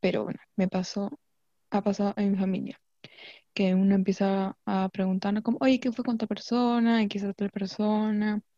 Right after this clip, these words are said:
¿Qué pasó con tu esposa? ¿Sigue saliendo con tal persona? ¿Qué fue con la novia? ¿Cómo está el hijo?". Bla, bla, bla, bla, bla, bla, bla, bla. Y a veces, a veces pasa, ¿no? Como pasan todas las cosas de la vida.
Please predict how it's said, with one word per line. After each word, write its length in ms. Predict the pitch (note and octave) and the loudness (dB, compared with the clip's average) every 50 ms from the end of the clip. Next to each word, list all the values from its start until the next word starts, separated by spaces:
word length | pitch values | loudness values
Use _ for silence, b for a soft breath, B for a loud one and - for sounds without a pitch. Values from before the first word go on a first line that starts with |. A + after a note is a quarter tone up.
| B B B B B B B - | B B B B B B B -4
¿Qué 120 | - G#3 | 0 2
pasó 200 | G#3+ G#3 G3+ G3 | 2 2 2 2
con 160 | - G3 F#3 F3 | 0 -2 -2 -2
tu 100 | - F3+ | -2 -6
esposa? 1120 | - - - G#3 G3+ G#3 G3 G3 F#3+ F#3+ G3 G3 F#3 - - F#3+ F#3+ G3 G3 G3 F#3+ F#3+ - | -8 -4 -2 -2 0 2 2 2 2 2 0 0 -2 -2 -2 0 2 2 2 0 0 0 -2
¿Sigue 260 | F#3 - G#3 G3+ G3 | -2 2 4 4 4
saliendo 240 | G3 F#3+ F#3+ G3 G3 | 4 4 2 2 2
con 100 | F#3+ F#3+ | 2 2
tal 140 | G3 F#3+ F#3+ | 2 2 0
persona? 540 | F#3+ F#3+ F#3+ - - A3 A3 A3+ A3 G#3+ G#3 | 0 -2 -4 -2 0 2 2 4 4 2 2
¿Qué 100 | G#3 F#3+ | 0 -4
fue 80 | - - | -4 -4
con 140 | - G3 F#3 | -2 0 0
la 100 | F3+ F3+ | 2 2
novia? 680 | F3+ F#3+ G3+ G#3 A3 A3 A3 A3 A3 A3 A3 A3 A3 G#3+ | 2 2 2 2 2 4 4 4 2 2 2 2 0 0
¿Cómo 200 | G#3+ G#3 G3+ G3+ | -2 -2 -2 -2
está 180 | F#3+ - - G3 | -2 -4 -4 -4
el 100 | G3 A3 | -2 0
hijo?". 300 | A3+ A3 - - A#3 A3 | -2 -2 -2 -4 -2 0
Bla, 140 | G#3 G3+ | 0 2
bla, 140 | G3+ G3 G3 | 0 0 -2
bla, 160 | - G#3 A3 A3+ | -2 -4 -4 -4
bla, 80 | A3 - | -4 -6
bla, 160 | - - - | -6 -8 -8
bla, 120 | - B3 | -6 -6
bla, 240 | A#3 A3+ A3 A#3+ A#3+ | -6 -6 -6 -6 -6
bla. 260 | - - - - G#3+ - _ _ _ _ _ _ _ _ _ _ _ _ _ _ _ _ _ _ _ _ _ _ _ - - _ _ _ _ _ b b b b b b b b _ _ _ _ | -6 -6 -6 -6 -6 -8 _ _ _ _ _ _ _ _ _ _ _ _ _ _ _ _ _ _ _ _ _ _ _ -20 -20 _ _ _ _ _ b b b b b b b b _ _ _ _
Y 140 | - A3+ G#3+ | 8 10 10
a 80 | G#3 | 10
veces, 500 | G#3 G#3 G#3 G#3+ A3 G#3+ G#3+ - - - A3 - _ _ | 10 8 6 6 4 2 2 0 -4 -4 -4 -6 _ _
a 120 | - G#3 | -2 0
veces 320 | G#3 G#3+ G#3+ B3+ A#3+ A3+ - _ | 0 2 2 0 -2 -2 -2 _
pasa, 300 | - D#4 D4+ A#3 A3+ A3 | 4 4 4 4 4 4
¿no? 120 | G#3+ A#3+ A#3 | 4 2 2
Como 260 | - G#3 G3 F#3 F3+ | 2 4 4 4 2
pasan 880 | - - F#3+ F#3 F#3 - - - G3 F#3+ F#3 F3+ F3 F3 E3+ - G3 - - | 2 2 2 2 2 0 0 2 4 4 4 4 2 0 0 -2 -4 -6 -2
todas 240 | - - F#3 F3+ F3+ | 0 2 4 4 4
las 120 | F3+ F3+ - | 2 0 0
cosas 200 | F#3 F#3 F#3+ F#3 | 0 0 2 2
de 80 | F#3 | 2
la 140 | F#3 F3+ F#3 | 4 4 4
vida. 500 | F3+ F3+ F#3 F#3 F#3 F#3 F#3 F#3+ F#3+ - | 4 2 2 2 2 0 0 -2 -4 -6